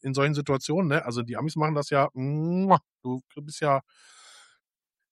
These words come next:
nee, kriegen sie nicht hin. Aber ich fand dann gut, also erstmal fand ich gut, dass sie Whatever You Want gespielt haben, als die Mannschaft zum Einlaufen gekommen ist, wenn ich's jetzt gerade richtig in Erinnerung habe.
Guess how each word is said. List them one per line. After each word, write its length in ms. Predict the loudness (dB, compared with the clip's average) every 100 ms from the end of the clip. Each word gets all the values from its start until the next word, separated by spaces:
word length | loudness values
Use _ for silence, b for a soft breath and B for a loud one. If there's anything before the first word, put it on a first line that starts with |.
| _ _
nee, 400 | 2 6 6 6 4
kriegen 240 | -2 -2
sie 100 | -2
nicht 160 | -4 -4
hin. 240 | -4 -6 -4
Aber 720 | 2 4 4 2 2 2 2
ich 200 | -2 -6
fand 280 | -4 -4 -2
dann 160 | -4
gut, 320 | -4 -6 -6 -6
also 160 | -4
erstmal 200 | 0 0
fand 160 | 0 -2
ich 100 | -2
gut, 220 | -4 -2
dass 140 | -2 -2
sie 240 | -2 -2
Whatever 400 | -2 -2 0 2
You 160 | 2 2
Want 160 | 0 -2
gespielt 340 | -6 -6 0
haben, 160 | 0 0
als 120 | -4
die 80 | -4
Mannschaft 380 | -4 -2 -4 -4
zum 240 | -6 -2
Einlaufen 360 | 0 2 2 0
gekommen 300 | -2 -2 -2
ist, 140 | -2
wenn 80 | -2
ich's 100 | -2
jetzt 140 | -4
gerade 220 | -2 0 0
richtig 220 | -2 -2
in 40 |
Erinnerung 380 | -2 0 0 2
habe. 320 | 4 4 2